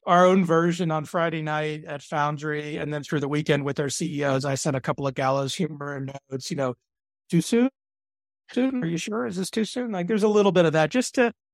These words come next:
like, "Hey, you know, we didn't, we haven't died. Like, you know, it's, uh, it's, eh, we're still humans." There's a, for people that are interested, it's fantastic, uh, just to watch, and I'll give it to Techstars to send around in some,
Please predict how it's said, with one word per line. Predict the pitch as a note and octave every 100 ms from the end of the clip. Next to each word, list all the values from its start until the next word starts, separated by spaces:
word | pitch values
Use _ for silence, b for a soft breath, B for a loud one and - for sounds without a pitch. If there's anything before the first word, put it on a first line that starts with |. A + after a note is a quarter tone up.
| _ _
like, | A3 G#3+ _
"Hey, | - B3 B3 A3+ _
you | A#3
know, | A3 G#3
we | G#3
didn't, | A#3 A#3+ A3+ - _ _ _
we | G#3
haven't | C4 C4+
died. | E3+ D#3 E3+ F3+ F3
Like, | F3+ E3+ E3+
you | G3
know, | F3+ E3+ E3 -
it's, | F3 - F#3+
uh, | F3
it's, | G3+ F3 -
eh, | A3 G3+
we're | G#3+
still | G#3 B3 G3
humans." | F#3+ E3+ D#3+ D#3
There's | F#3+ E3+
a, | E3 D3+ -
for | E3+
people | - A3+ G3+
that | F#3
are | E3
interested, | F3 E3+ F3 E3+ D#3
it's | C#3 -
fantastic, | C#3 A#2+ - D#3 D3+ - B2+ B2+ _ _ _ _ _ _
uh, | - C#3 C3+
just | D#3 -
to | D3
watch, | C#3 C#3 C#3 C3+ - -
and | D3+
I'll | C#3+ C#3+
give | C3+ C#3+
it | C3+
to | C3
Techstars | C3+ B2+ - B2+ B2+
to | -
send | - C3+ B2+
around | B2+ B2 B2+ B2+
in | B2
some, | A#2 C3 B2+